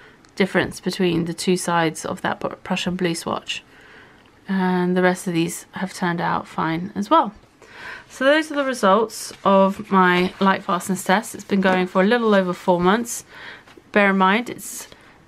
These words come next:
been a British summer, so, you know, we've had some good days, some bad days, but probably not the hottest weather or the sunniest weather.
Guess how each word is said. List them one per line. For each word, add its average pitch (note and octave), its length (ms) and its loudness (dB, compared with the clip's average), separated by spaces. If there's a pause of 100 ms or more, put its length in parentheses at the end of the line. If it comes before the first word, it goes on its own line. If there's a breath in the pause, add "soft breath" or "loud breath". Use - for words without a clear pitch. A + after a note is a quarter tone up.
been G3+ 140 4
a F#3+ 80 4
British F#3+ 340 0
summer, G#3 380 2 (160)
so, F3 680 0
you G#3+ 60 2
know, F3+ 300 2
we've G#3+ 140 -6
had F#3+ 160 0
some F#3+ 180 0
good F#3 140 2
days, F3+ 280 2
some F3+ 140 0
bad E3+ 220 0
days, F#3 380 -2 (340 loud breath)
but G3 140 -6
probably G#3 260 4
not F#3+ 360 2
the F#3 80 -4
hottest - 520 -6
weather E3+ 300 2
or E3+ 140 -4
the E3+ 80 -8
sunniest E3 520 -4
weather. F3+ 340 -2